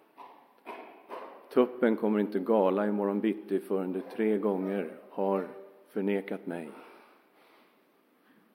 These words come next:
Den onde hade begärt att få sålla lärjungarna.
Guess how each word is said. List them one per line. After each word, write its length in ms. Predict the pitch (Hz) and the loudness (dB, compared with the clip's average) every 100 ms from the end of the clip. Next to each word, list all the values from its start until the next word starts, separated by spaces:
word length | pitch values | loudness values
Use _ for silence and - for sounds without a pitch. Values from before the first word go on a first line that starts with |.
| - _ _ _ _ _ _ _ _ _ _ _ _ _ _ - | -20 _ _ _ _ _ _ _ _ _ _ _ _ _ _ -8
Den 180 | 87 - | -6 -2
onde 580 | 104 98 87 85 101 87 87 | 0 0 -2 -2 -4 -4 -6
hade 260 | 92 92 | -2 -2
begärt 580 | 85 87 92 95 85 - | 0 -2 -2 -2 -4 -8
att 100 | 80 | -12
få 140 | - | -6
sålla 460 | 98 - 87 82 87 | -6 0 0 2 -2
lärjungarna. 800 | 87 92 82 82 85 87 80 76 | -2 -4 -4 -6 -8 -10 -12 -14